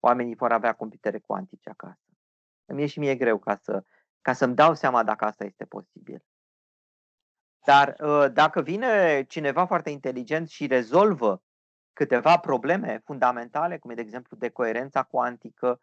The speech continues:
cum e, uh, corelarea cuantică la distanță mai mare,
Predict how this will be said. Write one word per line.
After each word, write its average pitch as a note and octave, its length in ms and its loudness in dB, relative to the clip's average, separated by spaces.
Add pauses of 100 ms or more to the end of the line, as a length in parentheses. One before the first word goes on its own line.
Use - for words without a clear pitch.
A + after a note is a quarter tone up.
(340)
cum A#2 260 -8
e, A2+ 400 2
uh, A2 340 4
corelarea B2+ 580 4
cuantică C#3+ 540 -4
la C#3 140 0
distanță B2+ 460 -8
mai B2 140 -2
mare, A#2+ 500 -2